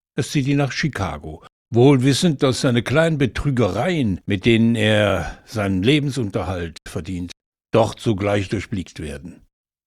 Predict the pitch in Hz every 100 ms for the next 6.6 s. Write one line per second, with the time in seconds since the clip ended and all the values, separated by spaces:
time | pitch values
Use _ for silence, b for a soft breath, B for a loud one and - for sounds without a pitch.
0 | _ _ _ 135 131 135 127 143 139 135
1 | 123 117 - 113 104 127 113 - 85 -
2 | - 78 80 80 - - _ _ - 131
3 | 135 117 - 151 147 120 107 156 123 104
4 | 135 - 110 170 123 107 107 110 123 120
5 | 110 - 123 113 127 127 123 156 135 101
6 | 73 78 73 76 67 -